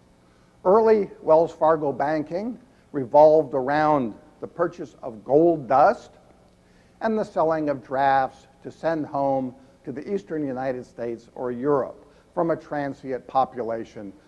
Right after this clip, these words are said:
which did not wish to stay here. By eighteen seventy, there were enough s-, settlers that Wells Fargo entered into normal commercial banking with branches, of course, in San Francisco,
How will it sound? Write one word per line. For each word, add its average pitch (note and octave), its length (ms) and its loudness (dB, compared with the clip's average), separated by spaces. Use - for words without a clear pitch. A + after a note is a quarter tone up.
which B2+ 240 -10
did G#2 180 -10
not C3 440 -6
wish A2 300 -10
to A2 80 -14
stay C#3 460 -4
here. G2 380 -12
By G3 260 8
eighteen F#3+ 380 -2
seventy, E3+ 520 0
there D3 140 -2
were C#3 100 -2
enough C#3+ 240 -4
s-, - 180 -20
settlers F#3 760 4
that C3 140 -8
Wells C#3+ 300 0
Fargo C#3+ 420 0
entered D3 340 -6
into C3+ 260 -8
normal D3 480 0
commercial C3+ 500 -10
banking D#3 640 -8
with A#3+ 280 4
branches, D#3 600 -2
of - 480 -20
course, C#3+ 240 -2
in B2+ 120 -14
San D3+ 300 -8
Francisco, D3 840 -2